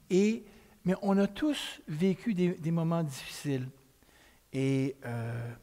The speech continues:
un des premiers moments que j'ai trouvé très difficile, euh,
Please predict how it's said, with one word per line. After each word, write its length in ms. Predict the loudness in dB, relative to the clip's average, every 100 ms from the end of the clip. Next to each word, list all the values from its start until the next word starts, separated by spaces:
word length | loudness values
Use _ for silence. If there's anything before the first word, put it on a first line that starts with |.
| _ -2
un 120 | 2
des 120 | 2
premiers 320 | 2 4 6 6
moments 400 | 6 4 2 0
que 120 | -6
j'ai 120 | -6
trouvé 260 | -6 -6 -6 -14 -20 _ _
très 180 | 2 2
difficile, 600 | 2 -8 -2 2 2 0 -6 -20 -20 -20 _ _ -8
euh, 480 | -6 -4 -4 -4